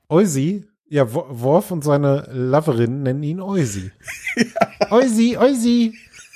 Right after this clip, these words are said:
Speaker 1: Komm mal hier, komm mal vorbei, Oisi.
Speaker 2: Ja, nee, Entschuldigung. Also gut.
Speaker 1: Macht doch
Speaker 2: Diana,
Speaker 1: nichts.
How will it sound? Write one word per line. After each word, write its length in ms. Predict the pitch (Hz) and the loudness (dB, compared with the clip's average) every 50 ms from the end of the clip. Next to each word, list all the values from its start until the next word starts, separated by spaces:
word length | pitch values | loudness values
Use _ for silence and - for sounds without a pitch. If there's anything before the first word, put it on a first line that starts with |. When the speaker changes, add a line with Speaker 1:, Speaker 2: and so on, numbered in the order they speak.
| - - _ _ _ _ _ - | -20 -20 _ _ _ _ _ -6
Speaker 1:
Komm 160 | 185 180 180 | -4 -2 2
mal 140 | 185 175 175 | 4 4 4
hier, 220 | 180 180 175 170 175 _ - | 4 2 0 0 -2 _ -4
komm 140 | - 190 185 | -4 0 2
mal 100 | 180 175 | 2 0
vorbei, 460 | 170 - 175 147 - 123 104 - - - - | 0 0 -4 -2 -2 -4 -4 -4 -8 -10 -8
Oisi. 320 | 117 113 117 123 131 - - - - - - - - 110 107 107 101 - - | -8 -8 -8 -8 -10 -10 -12 -14 -16 -16 -18 -18 -20 -20 -20 -20 -14 -8 -6
Speaker 2:
Ja, 200 | 156 139 139 - _ - 113 - _ _ - | -6 -6 -6 -8 _ -18 -20 -20 _ _ -8
nee, 100 | 147 135 | -6 -6
Entschuldigung. 380 | 131 131 147 139 135 127 120 - - - - - - _ _ - | -6 -6 -6 -6 -6 -4 -4 -4 -4 -6 -8 -12 -14 _ _ -4
Also 180 | 156 147 143 | -2 -2 -2
gut. 300 | 135 147 127 127 - - _ _ _ - - - - - - | -2 -4 -4 -6 -8 -12 _ _ _ -20 -20 -20 -20 -16 -14
Speaker 1:
Macht 140 | 185 175 - | -14 -10 -2
doch 40 | - | 2
Speaker 2:
Diana, 320 | 156 170 190 208 208 208 214 | 2 4 4 4 2 0 -2
Speaker 1:
nichts. 160 | 202 202 - | -4 -8 -10